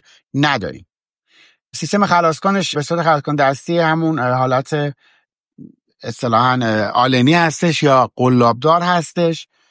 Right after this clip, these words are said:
پکش داره خار و بست و پای ستاره‌ای و آچار تنظیم میکروزویچ و تاج و آداپتور موتور و یک قلاب هستش که خلاص کنش انجام بشه.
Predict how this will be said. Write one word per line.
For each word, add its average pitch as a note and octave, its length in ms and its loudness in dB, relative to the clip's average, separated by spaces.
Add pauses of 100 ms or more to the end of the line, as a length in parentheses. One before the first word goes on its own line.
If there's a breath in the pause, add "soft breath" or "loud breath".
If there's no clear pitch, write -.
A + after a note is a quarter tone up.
(160)
پکش D3+ 420 -2
داره B2+ 360 0
خار D3+ 280 2
و C#3 80 2
بست B2+ 320 0
و D3+ 40 0
پای A#2+ 220 0
ستاره‌ای A#2 560 -2
و C#3+ 60 4
آچار A#2+ 300 0
تنظیم A#2+ 300 -2
میکروزویچ A#2 500 -4
و C#3 40 -2
تاج C3 340 -2
و D3 40 0
آداپتور A2+ 520 -2
موتور D3 500 0 (460 soft breath)
و C#3 400 2
یک C3 380 -2
قلاب B2 460 2
هستش D#3+ 340 -2
که D3 60 -8
خلاص A2+ 340 -2
کنش F#3 240 -2
انجام F3+ 320 0
بشه. F3+ 340 -2